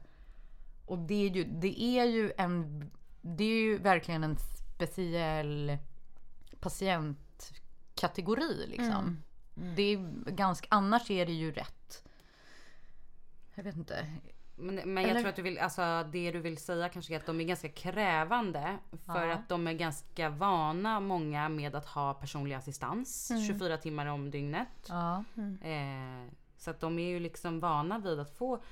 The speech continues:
Speaker 3: och det är ju inte att vi inte har så att vill hjälpa till, men man har ju inte, man räcker ju inte till om man har sex patienter som alla
Speaker 2: Nej.
Speaker 3: behöver ens uppmärksamhet hela tiden för att de är vana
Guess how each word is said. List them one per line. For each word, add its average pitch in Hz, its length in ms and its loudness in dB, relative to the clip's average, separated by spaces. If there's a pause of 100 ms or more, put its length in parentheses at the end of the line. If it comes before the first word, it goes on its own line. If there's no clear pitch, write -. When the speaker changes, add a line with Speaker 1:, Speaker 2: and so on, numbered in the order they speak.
(320)
Speaker 3:
och 180 140 -4
det 185 220 -2
är 214 40 0
ju 233 80 0
inte 165 260 0
att 147 120 -6
vi 151 160 0
inte 151 260 -4
har 143 300 -2 (100)
så 143 160 -10
att 135 120 -8 (640)
vill 190 320 -4
hjälpa 147 340 -2
till, 185 240 -4
men 147 140 0
man 156 120 0
har 147 160 2
ju 214 60 2
inte, 208 160 -2 (160)
man 165 120 2
räcker - 260 -4
ju - 40 2
inte 151 140 0
till 147 340 -4
om 135 60 -2
man 143 120 0
har 214 140 2
sex - 360 -4
patienter 156 680 -2
som 143 200 -4
alla 160 240 4
Speaker 2:
Nej. 175 80 4
Speaker 3:
behöver 151 300 4
ens 131 180 -2
uppmärksamhet 156 600 -2
hela 139 260 -2
tiden 143 380 -2
för 135 80 -4
att 135 60 -8
de 135 140 -2
är 131 60 -2
vana 131 580 0